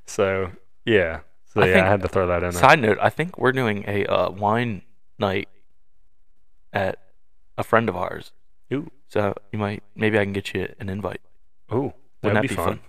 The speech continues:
Speaker 2: That'd be a good, like, wintertime thing to do. Yeah.
Speaker 1: Yeah.
Speaker 2: Yeah.
Speaker 1: Let's do that.
Speaker 2: Um, so before we move on to me, I wanna keep on you. Let's talk about the Legends race this weekend.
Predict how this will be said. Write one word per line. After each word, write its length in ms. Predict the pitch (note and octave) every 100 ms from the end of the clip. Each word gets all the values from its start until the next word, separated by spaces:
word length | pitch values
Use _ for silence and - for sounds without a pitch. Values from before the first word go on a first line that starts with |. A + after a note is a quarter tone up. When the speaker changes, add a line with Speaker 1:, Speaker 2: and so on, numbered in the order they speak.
| -
Speaker 2:
That'd 120 | C#3 B2+
be 40 |
a 40 | -
good, 200 | G2+ F#2
like, 180 | F2+ -
wintertime 480 | G#2+ G#2+ - - F#2
thing 200 | G2+ G2
to 60 | F#2
do. 220 | F#2+ G2 - - - - - -
Yeah. 180 | - F2+ -
Speaker 1:
Yeah. 260 | F2+ D2+ - -
Speaker 2:
Yeah. 140 | F#2 - - - - - - - -
Speaker 1:
Let's 120 | -
do 180 | - E2
that. 240 | D#2+ - -
Speaker 2:
Um, 280 | G2 F2+ - - -
so 180 | - A#2
before 280 | A#2 D#3 F#3
we 100 | A#3
move 200 | D#3 C#3
on 140 | C3
to 140 | A#2 -
me, 520 | G2 A#2+ G2+ B2 C#3 - - - -
I 60 | B2+
wanna 120 | C3
keep 220 | - -
on 200 | G#2+ G2+
you. 340 | A2 G2 G#2 -
Let's 340 | A#2 - -
talk 220 | - C#3
about 260 | B2 G2+ -
the 80 | G#2
Legends 400 | G2 F2+ F#2 F2+
race 220 | F#2 -
this 240 | - -
weekend. 380 | F#2+ - - -